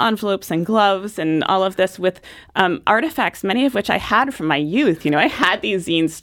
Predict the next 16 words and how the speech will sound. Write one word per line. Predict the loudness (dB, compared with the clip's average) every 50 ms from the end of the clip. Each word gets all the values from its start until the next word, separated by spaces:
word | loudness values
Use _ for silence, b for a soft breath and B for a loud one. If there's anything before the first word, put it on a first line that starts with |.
| _ -18
sort | -16 -8 -2 0 0 0
of | 0 -4 -10 -14
crumpled | -6 -2 0 0 0 0 0 0
under | 0 0 -2
my | -2 -2 -2
bed | 0 2 2 4 4 2 2
and | 0 -2 -2 0
magazines | 2 2 2 2 0 -2 -2 -2 -2 0 -2 -2 -4 -4
that | -2 0
I | 0
had | 0 0 0
been | -2 -2 -2
tearing | -4 -4 -2 0 0 0 0
pages | 0 0 0 0 -2 -2 -2 0
out | 0 0 2 2
of. | 2 0 0